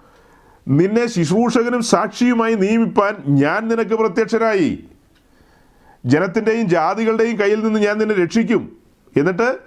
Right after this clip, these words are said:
അവർക്ക് പാപമോചനവും എന്നിലുള്ള വിശ്വാസത്താൽ ശുദ്ധീകരിക്കപ്പെട്ടവരുടെ ഇടയിൽ അവകാശവും ലഭിക്കേണ്ടതിന് അവരുടെ കണ്ണു തുറപ്പാനും അവരെ ഇരുളിൽ നിന്ന് വെളിച്ചത്തിലേക്കും സാത്താൻ്റെ അധികാരത്തിൽ നിന്ന് ദൈവത്വത്തിലേക്ക് തിരിപ്പാനും ഞാൻ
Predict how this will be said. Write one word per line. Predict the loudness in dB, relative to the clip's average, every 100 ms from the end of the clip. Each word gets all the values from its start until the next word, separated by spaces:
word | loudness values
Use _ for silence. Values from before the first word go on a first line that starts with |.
| -16 -2
അവർക്ക് | 0 0 -2
പാപമോചനവും | -2 0 0 0 0 0 0 0 0
എന്നിലുള്ള | 0 0 0 0
വിശ്വാസത്താൽ | 0 2 0 0 0 -2
ശുദ്ധീകരിക്കപ്പെട്ടവരുടെ | 0 0 2 4 2 2 -2 -2 0 0 0
ഇടയിൽ | 0 -2 -4 -10 -6 -2
അവകാശവും | 0 2 0 0 0 0
ലഭിക്കേണ്ടതിന് | 0 0 -2 0 -2 -2 -2 -4 -10 -4
അവരുടെ | -2 0 -2 -2
കണ്ണു | -2 -2
തുറപ്പാനും | 0 0 0 0 0 -2 -6 -16 -4 0
അവരെ | 0 2
ഇരുളിൽ | 2 2 2 2
നിന്ന് | 2 2
വെളിച്ചത്തിലേക്കും | 2 0 0 2 0 0 -4 -4 -12 -4
സാത്താൻ്റെ | 0 0 0 0 0
അധികാരത്തിൽ | 0 0 0 0 -2
നിന്ന് | 0 2 0 -2 -6 -16 -4
ദൈവത്വത്തിലേക്ക് | 2 2 2 0 0 2 0 -2 0
തിരിപ്പാനും | 2 2 2 0 2 0 0
ഞാൻ | 0 2 0 0